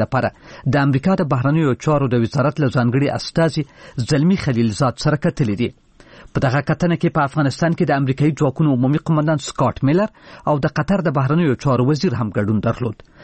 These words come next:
په قطر کې د طالبانو د سیاسي دفتر مشر سهیل شاهین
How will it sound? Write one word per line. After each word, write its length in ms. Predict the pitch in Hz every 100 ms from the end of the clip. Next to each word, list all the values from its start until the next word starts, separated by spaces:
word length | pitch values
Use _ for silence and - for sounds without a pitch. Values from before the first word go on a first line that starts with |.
| - -
په 60 | -
قطر 180 | 139 151 113
کې 80 | 147
د 100 | 135 139
طالبانو 440 | 127 147 165 156
د 120 | 120
سیاسي 320 | - 127 - 147
دفتر 320 | - 156 110 143
مشر 260 | - 139 -
سهیل 200 | 127 113 -
شاهین 300 | 117 123